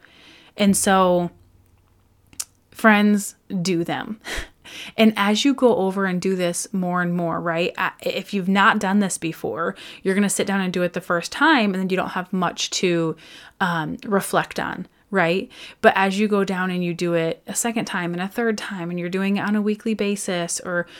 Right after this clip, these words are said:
or quite regularly, you're gonna see these threads and themes. And I believe that God is a God of confirmation. He's not a God of confusion. He is a God of confirmation.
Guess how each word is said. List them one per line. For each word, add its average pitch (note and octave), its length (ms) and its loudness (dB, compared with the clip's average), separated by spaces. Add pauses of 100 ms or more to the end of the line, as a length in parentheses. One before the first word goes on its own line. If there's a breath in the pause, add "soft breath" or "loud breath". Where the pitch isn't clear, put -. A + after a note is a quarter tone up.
(140)
or G3+ 140 2
quite G#3 320 -2
regularly, G#3 520 0
you're F#3 180 -2
gonna A3+ 180 0
see G#3 220 -4
these F#3+ 260 -4
threads F3 340 -4
and E3+ 200 -6
themes. - 440 -10 (320 loud breath)
And G3 160 -2
I F#3+ 220 0
believe G#3+ 440 0
that - 180 -8
God F3+ 280 -2
is F3+ 140 -4
a F3 80 -2
God F3 340 -2
of F3 140 -10
confirmation. F3+ 1080 -6 (200 loud breath)
He's G3 220 -4
not F#3+ 200 2
a A3+ 60 2
God B3 180 2
of B3+ 140 0
confusion. A#3 600 2
He F3+ 180 -4
is F3+ 140 -2
a F#3+ 100 -2
God F3 260 -4
of E3+ 140 -8
confirmation. E3 880 -6